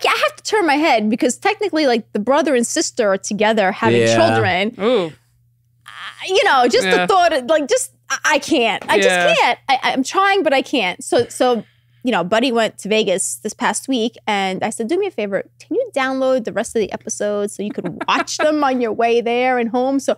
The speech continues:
Speaker 1: when you come
Speaker 2: Mm.
Speaker 1: home, we don't have to watch it anymore." I think
Speaker 3: Yeah.
Speaker 1: that's mean. I don't know.
Speaker 3: Like catch up?
Speaker 1: Yeah.
Speaker 3: No, I get it. There's, well, there's nothing like having a show you're watching with someone.
Speaker 1: Yeah.
Speaker 3: It makes it exciting and even better.
Speaker 1: Mm-hmm.
Speaker 3: But it, I, it's torture,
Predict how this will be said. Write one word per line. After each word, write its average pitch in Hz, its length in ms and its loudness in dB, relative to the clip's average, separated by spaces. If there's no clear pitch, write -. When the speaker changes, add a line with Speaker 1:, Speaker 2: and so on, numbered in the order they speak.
Speaker 1:
when 107 240 2
you - 120 2
come - 140 2
Speaker 2:
Mm. 95 40 2
Speaker 1:
home, 302 260 0
we 311 80 -2
don't 302 260 -6
have 349 100 -16
to 302 100 -4
watch - 300 -4
it 453 40 2
anymore." 415 360 2
I 415 60 2
think 349 100 0
Speaker 3:
Yeah. 403 120 2
Speaker 1:
that's 440 240 0
mean. 294 280 -2
I 247 80 -2
don't 214 120 -2
know. 107 200 -6
Speaker 3:
Like 190 200 -2
catch 202 220 -4
up? 196 220 0
Speaker 1:
Yeah. 220 260 0
Speaker 3:
No, 190 120 -2
I 196 140 2
get 156 220 -2
it. 156 120 -4
There's, 247 200 0
well, 262 100 0
there's 269 140 2
nothing 349 240 2
like 262 180 0
having 202 240 0
a 180 60 -2
show 180 240 0
you're 175 160 2
watching 165 420 -2
with 247 240 0
someone. 151 560 -2
Speaker 1:
Yeah. 220 220 0
Speaker 3:
It 202 140 0
makes 190 240 0
it 180 60 -4
exciting 170 400 0
and 160 80 -6
even 156 220 -6
better. 147 300 -6
Speaker 1:
Mm-hmm. 285 360 -2
Speaker 3:
But 165 320 -2
it, 190 200 0
I, 175 180 0
it's - 360 -6
torture, 156 540 -8